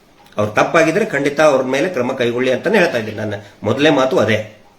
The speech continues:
ಆದ್ರೆ ಈ ದುರ್ಬಳಕೆ ಮಾಡೋದ್ರಿಂದ ಏನಾಗುತ್ತೆ? ಇತ್ತೀಚಿನ ದಿನಗಳಲ್ಲಿ ನಾ ಪೋಕ್ಸೋ ಕಾಯ್ದೆ ಬಗ್ಗೆ ಹೇಳ್ತಾ ಇದ್ದೀನಿ, ದಯವಿಟ್ಟು ಈ ಪುಸ್ತಕಗಳನ್ನ ಒಂದ್ಸರಿ ಓದಿ ನೀವು. ವರ್ಮಾ ಕಮಿಟಿ ಆದ ನಂತರನೂ ಕೂಡ ಈ ಪೋಕ್ಸೋ ಕಾಯ್ದೆ ಬಗ್ಗೆ ಬಹಳಷ್ಟು ವಿವರ ಆಗಿ ಬರೆದಿದ್ದಾರೆ,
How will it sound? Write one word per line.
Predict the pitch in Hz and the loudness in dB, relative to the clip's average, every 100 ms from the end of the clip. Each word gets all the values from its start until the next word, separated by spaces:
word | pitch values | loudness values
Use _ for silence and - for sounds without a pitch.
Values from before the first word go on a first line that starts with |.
| _ _ - - - | _ _ -20 -20 -4
ಆದ್ರೆ | 120 160 127 101 123 160 - _ _ - | 2 4 4 2 0 -4 -14 _ _ -2
ಈ | 120 - | -2 0
ದುರ್ಬಳಕೆ | 143 180 185 190 202 | 2 4 4 4 4
ಮಾಡೋದ್ರಿಂದ | 180 170 175 170 | 4 4 2 2
ಏನಾಗುತ್ತೆ? | 160 180 170 147 135 | 4 4 4 2 0
ಇತ್ತೀಚಿನ | 120 185 185 165 | 0 0 2 2
ದಿನಗಳಲ್ಲಿ | 156 151 147 147 143 | 2 0 2 2 2
ನಾ | 139 | 2
ಪೋಕ್ಸೋ | - 151 156 175 | 2 0 2 0
ಕಾಯ್ದೆ | 160 151 135 | 2 2 0
ಬಗ್ಗೆ | 131 131 | -2 -2
ಹೇಳ್ತಾ | 127 131 | 0 0
ಇದ್ದೀನಿ, | 110 113 110 | 0 0 0
ದಯವಿಟ್ಟು | 127 156 160 | 0 0 -2
ಈ | |
ಪುಸ್ತಕಗಳನ್ನ | 139 120 147 131 131 127 123 120 - - - | -4 -8 -8 -4 0 0 0 -2 -6 -18 -4
ಒಂದ್ಸರಿ | 117 110 113 135 | -2 -2 -2 0
ಓದಿ | 117 135 123 | 2 2 0
ನೀವು. | 101 101 | 0 0
ವರ್ಮಾ | 104 120 | -2 0
ಕಮಿಟಿ | - 127 123 127 | 0 0 0 0
ಆದ | 117 117 | 0 0
ನಂತರನೂ | 117 113 120 120 | -4 -6 -4 -4
ಕೂಡ | 120 120 104 110 - - - | -2 -2 0 -2 -8 -20 -6
ಈ | 110 104 | -2 -2
ಪೋಕ್ಸೋ | 104 139 139 151 | 2 0 2 0
ಕಾಯ್ದೆ | 139 131 131 | 2 0 0
ಬಗ್ಗೆ | 120 127 | -2 -2
ಬಹಳಷ್ಟು | 113 104 143 - - 185 170 | -2 2 0 0 -2 2 4
ವಿವರ | 143 135 143 | 4 2 4
ಆಗಿ | 139 127 | 2 0
ಬರೆದಿದ್ದಾರೆ, | 110 101 98 90 - | -2 -4 -6 -12 -14